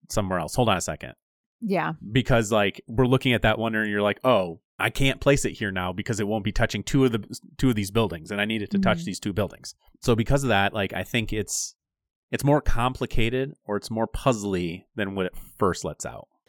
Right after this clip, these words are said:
Speaker 2: Yeah, I think it's definitely, it's still a medium weight game. It's not
Speaker 1: Yep.
Speaker 2: complicated or it's not too complicated or, like, difficult or anything by that, you know, at all. I, I don't want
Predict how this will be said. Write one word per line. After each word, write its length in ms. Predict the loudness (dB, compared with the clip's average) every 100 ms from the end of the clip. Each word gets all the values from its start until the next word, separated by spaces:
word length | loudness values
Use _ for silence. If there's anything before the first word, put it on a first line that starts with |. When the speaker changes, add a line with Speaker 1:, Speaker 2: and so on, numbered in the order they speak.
| _ -6
Speaker 2:
Yeah, 240 | -2 -2 0
I 100 | -2
think 240 | 0 -2
it's 180 | -4 -2
definitely, 880 | 0 0 -2 -2 -2 -2 -2 -4 -10 _
it's 180 | -6 -4
still 220 | 0 2
a 40 | 4
medium 420 | 4 2 2 2
weight 240 | 0 -2
game. 480 | 0 0 0 -6 -8
It's 220 | -10 -4 0
not 160 | 2
Speaker 1:
Yep. 140 | 2 _ _ _ _ _ _ _ -6
Speaker 2:
complicated 800 | 0 2 0 -2 0 2 0 0
or 140 | -2
it's 200 | -2 -4
not 200 | -2 -2
too 200 | 0 2
complicated 800 | 4 2 2 0 -2 -2 -2 -4
or, 280 | -4 -4 -8 _ _ _ _ _ -6
like, 300 | -4 -4 0
difficult 540 | 2 2 -2 -2 -6
or 60 | -6
anything 380 | -8 -8 -8 -6
by 140 | -4
that, 220 | -2 -2 -4 -12 -12
you 220 | -6 -4
know, 260 | -4 -6 -8 _ _ _ _ 0
at 80 |
all. 420 | 2 2 0 -8 -4
I, 100 | -2 -2
I 40 | 0
don't 120 | 0
want 240 | 0 -2